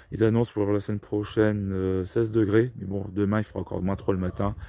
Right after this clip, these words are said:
et il fera encore un peu plus frais. Donc, euh, attendez, attendez. Euh, de toute façon, au niveau floraison, ce n'est que le début, on n'est pas encore dans les bonnes, euh, conditions. Mais bon,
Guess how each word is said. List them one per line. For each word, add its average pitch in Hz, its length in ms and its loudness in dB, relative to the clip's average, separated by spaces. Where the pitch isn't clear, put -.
et 107 80 -2
il 101 60 0
fera - 140 -8
encore - 180 -4
un 104 40 -2
peu 98 80 -4
plus 95 200 -6
frais. - 240 -8
Donc, 101 260 4
euh, 101 60 4
attendez, 92 300 0
attendez. 92 500 0
Euh, - 20 -4
de 98 180 -10
toute - 80 -8
façon, - 280 -2
au 101 120 2
niveau 95 140 2
floraison, 98 480 4
ce - 140 -10
n'est 95 320 -4
que - 120 -8
le 92 100 -4
début, 98 560 0
on 90 80 -8
n'est 87 160 -6
pas - 180 0
encore 110 280 2
dans 92 60 0
les 90 100 0
bonnes, 98 460 0
euh, 90 460 -2
conditions. - 480 -2
Mais 110 100 8
bon, - 120 4